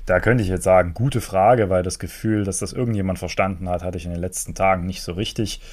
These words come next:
Da wurde so ziemlich alles ineinander gehauen, aber das muss man vielleicht auch nachsehen, weil wir sind hier durchaus tiefer im Bereich des, der Verfassungsschutzrechts und der Verfassungsschutzpraxis unterwegs. Deswegen vielleicht mal ein kurzer Crashkurs. Wie werde ich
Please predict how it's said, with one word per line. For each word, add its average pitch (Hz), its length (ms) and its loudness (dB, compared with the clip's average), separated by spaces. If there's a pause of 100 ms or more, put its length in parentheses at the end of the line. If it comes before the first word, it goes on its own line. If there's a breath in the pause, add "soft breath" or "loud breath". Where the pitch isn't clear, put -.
(260 loud breath)
Da 87 140 -6
wurde 92 160 -2
so 87 100 -4
ziemlich 87 320 -8
alles 104 300 2
ineinander 101 420 0
gehauen, 98 460 0
aber 87 160 -2
das 82 120 -8
muss 95 200 -4
man 98 120 -4
vielleicht 92 260 -4
auch 92 100 -4
nachsehen, 90 580 -2
weil 87 260 0
wir 82 120 -6
sind 85 160 -6
hier 87 320 -2 (300 loud breath)
durchaus 165 340 6
tiefer 135 400 2
im 95 100 2
Bereich 92 420 2
des, - 460 -10 (380)
der 90 60 -6
Verfassungsschutzrechts 110 1200 -2
und 107 160 -2
der 98 60 -4
Verfassungsschutzpraxis 98 1040 -2
unterwegs. 98 560 -2 (380 loud breath)
Deswegen 127 400 6
vielleicht 101 320 4
mal 101 100 0
ein 92 120 0
kurzer 95 300 2
Crashkurs. - 800 0 (120)
Wie 143 420 4
werde 98 380 2
ich 92 280 -6